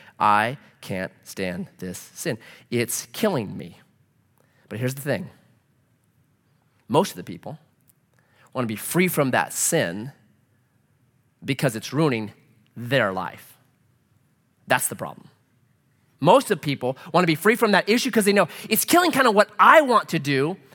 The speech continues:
how I want to live. It's killing me.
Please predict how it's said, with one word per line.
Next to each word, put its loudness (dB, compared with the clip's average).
how 6
I 8
want 4
to 2
live. 0
It's 0
killing 2
me. 0